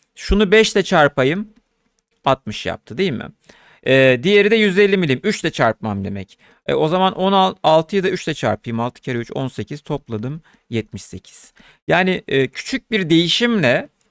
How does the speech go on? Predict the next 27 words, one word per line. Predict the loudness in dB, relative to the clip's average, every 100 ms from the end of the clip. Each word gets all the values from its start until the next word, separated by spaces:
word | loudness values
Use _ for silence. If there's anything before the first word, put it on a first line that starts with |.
| _
daha | 0 4 2 2
hızlı | 0 -2 -6 -4 -4 -6
soruyu | -12 -4 -2 2 2
yorumlayabildim. | 2 0 -2 -4 -4 -8 -10 -12 _ _ _
Cevap | 0 2 2 0 -4
A | -4
seçeneği | -4 -10 -6 -4
oldu. | -4 -4 -8 -6
Ayran | -6 -4 -6 -6
gazoz | -8 -10 -12
sorusu | -12 -12 -8 -6
oldu. | -6 -8 -10 _ _ _ -2
Ben | -2
soruyu | -4 -8 -4 -2 -2 -4 -8 _ _ -8
özellikle | -4 -2 -4 -4 -6
güzel | -6 -2 0 0 -4 -12
soru | -6 -2
olduğunu | -2 -2 -6 -8
düşünüyorum. | -8 -4 -2 -4 -6 -16 _ _ _ -4
Ee, | -2 0 0 -2
ne, | -4 -6 -8
düşündürücü | -10 -8 -6 -6 -4
mü | -4 -2
diyelim, | -2 -2 -4 -8 -14 _ _
havalı | -2 0 0 -4
diyorum | -8 -10 -10
ya. | -12 -14